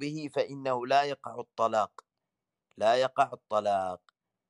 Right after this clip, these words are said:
لا يقع الطلاق في هذه الحال،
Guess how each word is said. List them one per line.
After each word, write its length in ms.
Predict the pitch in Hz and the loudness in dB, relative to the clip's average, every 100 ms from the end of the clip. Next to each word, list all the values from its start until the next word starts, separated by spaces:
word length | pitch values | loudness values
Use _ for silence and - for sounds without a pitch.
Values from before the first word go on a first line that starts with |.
| _ _ _ _ _ _ _ _ _ _ _ _ _ _ 101 | _ _ _ _ _ _ _ _ _ _ _ _ _ _ -4
لا 140 | 107 120 | -2 0
يقع 340 | 120 117 123 _ | -2 -2 -2 _
الطلاق 460 | 110 - 110 120 - | -12 -2 2 2 0
في 180 | 104 107 | -6 -4
هذه 300 | 113 113 117 | -4 -6 -10
الحال، 480 | - 104 98 92 | -4 0 2 0